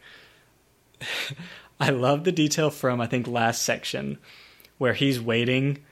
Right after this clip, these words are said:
for Glokta and he's in this dark room without any lights on. <laughs> And Glokta comes in, he's like, "Were you just sitting here in the dark?" <laughs>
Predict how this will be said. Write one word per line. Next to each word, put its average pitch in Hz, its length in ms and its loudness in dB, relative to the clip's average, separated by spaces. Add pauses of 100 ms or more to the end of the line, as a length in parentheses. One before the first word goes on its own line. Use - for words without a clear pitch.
(160)
for 120 200 0
Glokta 123 640 0 (720)
and 127 120 0
he's 127 160 2
in 127 120 2
this 117 200 0
dark 117 400 2
room 117 240 2
without 123 260 0
any 117 140 -4
lights 110 340 -2
on. 139 300 2 (100)
<laughs> - 100 -4 (280)
And 190 120 2
Glokta 147 480 2 (340)
comes 123 240 2
in, 135 120 2
he's 123 120 0
like, 113 160 -2 (480)
"Were 156 60 2
you 220 40 6
just 392 120 6
sitting 294 160 6
here 277 120 10
in 285 40 4
the 202 80 6
dark?" 190 260 6 (380)
<laughs> 185 100 0